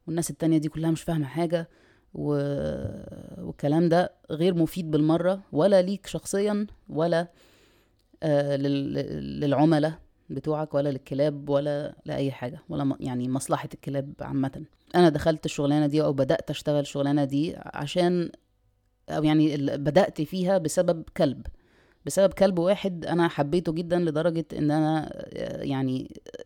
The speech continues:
كان لازم أفهم أكتر وأتعلم أكتر عشان أعرف أساعده أكتر وهكذا وهكذا. ومن ساعتها وأنا بدرب كلاب بطريقة حرفية.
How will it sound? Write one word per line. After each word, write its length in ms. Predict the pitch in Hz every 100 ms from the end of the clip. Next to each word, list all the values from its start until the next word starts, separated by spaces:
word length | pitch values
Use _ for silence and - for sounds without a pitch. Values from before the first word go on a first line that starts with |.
| _ - _ _ _ _ _ _ -
كان 140 | 151 151
لازم 280 | 185 160 143
أفهم 340 | 147 156 135
أكتر 300 | 135 - 139
وأتعلم 420 | 139 131 139 139
أكتر 320 | 143 - 131
عشان 200 | 123 147
أعرف 200 | 143 139
أساعده 400 | 139 143 139 143
أكتر 280 | 143 - 139
وهكذا 420 | 135 139 147 139
وهكذا. 520 | 139 131 139 156 190 196 _ _ _ _ -
ومن 360 | - 147 151
ساعتها 460 | 143 143 151 165 165
وأنا 280 | 151 143 147
بدرب 320 | 139 135 143
كلاب 400 | - 135 139 139 -
بطريقة 440 | - 151 - 135 135
حرفية. 520 | - 151 160 143